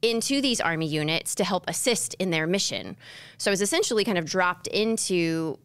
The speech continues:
um, the theater with lots of people I didn't know, with a job I knew. Now, um, as a mental health provider, I am, you know, kind of used to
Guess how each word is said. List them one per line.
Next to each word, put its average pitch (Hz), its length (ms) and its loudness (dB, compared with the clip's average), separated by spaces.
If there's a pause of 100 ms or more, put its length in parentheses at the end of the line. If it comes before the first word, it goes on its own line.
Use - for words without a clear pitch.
(100)
um, 160 580 -4
the 170 140 -8
theater 196 580 2
with 165 560 -2
lots 175 460 0
of 190 100 -4
people 165 300 -2
I 160 80 2
didn't 156 300 -2
know, 175 220 2
with 233 200 2
a 226 80 6
job 185 320 4
I 135 100 0
knew. 87 320 -4 (600)
Now, 165 720 2
um, 156 260 -2
as 175 140 0
a 180 60 2
mental 160 160 2
health 247 260 0
provider, 269 540 2
I 175 180 2 (320)
am, 165 400 0
you 185 140 0
know, 165 160 0
kind 180 120 0
of 170 60 0
used 196 380 0
to 180 220 4